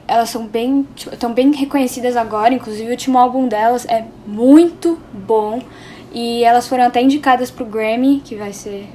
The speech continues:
agora, e é, tipo, tem muito ainda, eu acho que não acabou,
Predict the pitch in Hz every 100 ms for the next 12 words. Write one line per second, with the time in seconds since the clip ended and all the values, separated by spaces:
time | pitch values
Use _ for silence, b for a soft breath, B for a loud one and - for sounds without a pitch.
0 | - 208 202 220 247 - B B B B
1 | B 240 233 233 233 226 220 214 208 -
2 | - - - - - - 226 214 - 277
3 | 233 214 - 262 277 285 349 349 285 240
4 | 240 254 277 262 233 233 - 240 254 302
5 | 320 220 226 233